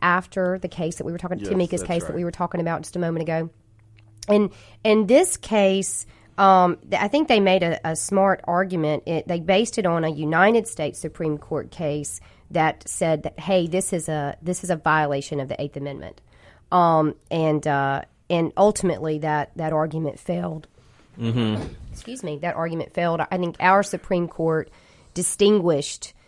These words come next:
Speaker 1: um, this particular case, and it, uh, was, uh, Russell, Alan Russell, I believe was his name. And, um, they distinguished Russell's case from the case that the, uh, defense used, saying that, um,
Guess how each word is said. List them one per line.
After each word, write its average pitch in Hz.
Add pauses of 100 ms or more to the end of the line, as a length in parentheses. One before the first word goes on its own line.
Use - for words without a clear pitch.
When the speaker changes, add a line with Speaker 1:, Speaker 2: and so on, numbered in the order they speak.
(220)
Speaker 1:
um, 156
this 165
particular 151
case, 143
and 170
it, -
uh, 135
was, 151
uh, 131
Russell, 190
Alan 185
Russell, 143
I -
believe 147
was 147
his -
name. 143 (440)
And, 160 (120)
um, 151
they 175
distinguished 185
Russell's 160
case 147
from 160
the 151
case 143
that -
the, 139
uh, 123
defense -
used, 147 (220)
saying 165
that, 147 (400)
um, 143